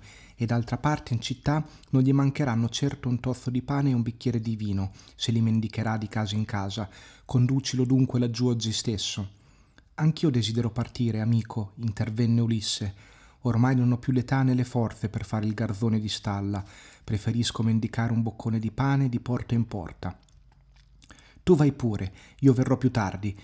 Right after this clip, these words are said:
quando il sole sarà più alto. Sono vecchio oramai,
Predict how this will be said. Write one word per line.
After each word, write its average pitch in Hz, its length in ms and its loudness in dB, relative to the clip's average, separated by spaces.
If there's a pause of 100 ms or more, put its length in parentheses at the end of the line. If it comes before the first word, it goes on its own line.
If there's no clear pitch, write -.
(100)
quando 113 260 0
il 113 80 -2
sole 147 340 0
sarà 123 260 0
più 120 160 0
alto. 98 440 -4 (140)
Sono 117 320 2
vecchio 110 400 -2
oramai, 104 480 -2